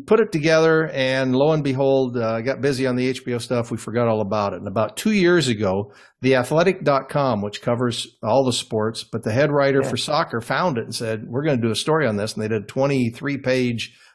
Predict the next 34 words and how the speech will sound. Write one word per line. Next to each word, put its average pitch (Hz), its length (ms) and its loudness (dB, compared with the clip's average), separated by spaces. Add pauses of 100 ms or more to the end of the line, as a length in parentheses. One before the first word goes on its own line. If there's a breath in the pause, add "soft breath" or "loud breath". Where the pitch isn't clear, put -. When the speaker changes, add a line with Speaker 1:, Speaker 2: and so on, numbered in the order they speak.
(120)
Speaker 1:
feature 156 280 0
story 131 440 2
on 104 120 0
Soccer 139 440 -2
Slam. 98 340 -4 (160)
And 110 260 -6 (220 soft breath)
Speaker 2:
That's 107 160 -4
Speaker 1:
that's 156 180 0
how 139 300 4
the 120 160 2
idea 123 400 2
then 120 380 0
went 120 260 -2
Speaker 2:
the 123 100 4
Speaker 1:
out, 127 80 6
Speaker 2:
only, 147 220 2
Speaker 1:
went 120 140 -6
out. 123 120 -2
Speaker 2:
the 127 60 6
only 147 220 4
prep 147 320 2
I 147 100 4
did 143 300 0
for 120 100 -4
this 110 260 -2
was 107 140 -6
I 113 80 2
read 110 280 0
that 110 180 0
article, 110 520 -8
actually. 160 300 0
Speaker 1:
Is - 140 2
that 226 220 2
right? 226 540 2